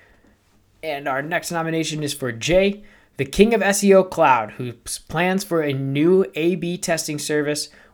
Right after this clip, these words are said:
will put us light years ahead of the competition and save his team a lot of heartache. Nice work, Jay. Way to go above and beyond with our service. We have a nomination for Sadie for being a boss and working with reading glasses to get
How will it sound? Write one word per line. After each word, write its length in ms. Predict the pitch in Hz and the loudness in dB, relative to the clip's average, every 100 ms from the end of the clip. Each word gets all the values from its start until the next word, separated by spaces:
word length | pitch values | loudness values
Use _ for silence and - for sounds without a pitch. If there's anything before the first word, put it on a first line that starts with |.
| - | -10
will 120 | 127 | -10
put 220 | - 165 | 0 2
us 200 | 127 127 | 2 0
light 320 | 123 131 160 | -2 0 0
years 240 | 170 165 156 | 0 -4 -2
ahead 180 | 143 175 | -4 -4
of 60 | |
the 80 | 143 | -4
competition 680 | 135 127 127 123 - 139 135 | -4 -4 -6 -8 -6 -8 -10
and 220 | 123 113 | -8 -6
save 280 | 135 127 127 | -4 -4 -6
his 160 | 123 | -8
team 280 | - 131 127 | -8 -10 -8
a 100 | 120 | -8
lot 420 | 113 117 139 143 160 | -8 -2 -2 -2 -8
of 140 | 139 | -6
heartache. 500 | 123 104 101 104 - _ _ _ _ | -4 -4 -8 -16 -20 _ _ _ _
Nice 200 | 135 135 | -8 -6
work, 240 | 139 120 - | -6 -8 -4
Jay. 180 | 131 135 | -2 0
Way 160 | 131 | -2
to 60 | 131 | -2
go 160 | 135 | -4
above 240 | 123 135 135 | -2 -4 -4
and 100 | 139 | -6
beyond 320 | 131 120 120 | -4 -4 -6
with 120 | - | -8
our 80 | 117 | -8
service. 420 | - 110 104 104 - _ _ _ _ _ _ _ _ _ _ _ _ - - _ _ _ - | -6 -8 -8 -14 -20 _ _ _ _ _ _ _ _ _ _ _ _ -20 -20 _ _ _ 4
We 60 | 196 | 4
have 100 | 170 | 6
a 40 | |
nomination 440 | 165 165 165 156 | 0 0 -2 -4
for 140 | 147 131 | -4 -2
Sadie 460 | - 196 190 208 | 4 4 4 -2
for 140 | 208 147 | -4 -2
being 260 | 160 165 | 0 0
a 60 | 151 | 0
boss 440 | 131 143 165 - | 2 2 2 -2
and 140 | 151 139 | -8 -4
working 240 | 147 165 | -4 -4
with 160 | 147 123 | -6 0
reading 260 | 143 151 | 0 2
glasses 460 | 147 143 139 143 135 | 0 0 0 -4 -6
to 100 | 135 | -6
get 240 | 127 151 | -4 -6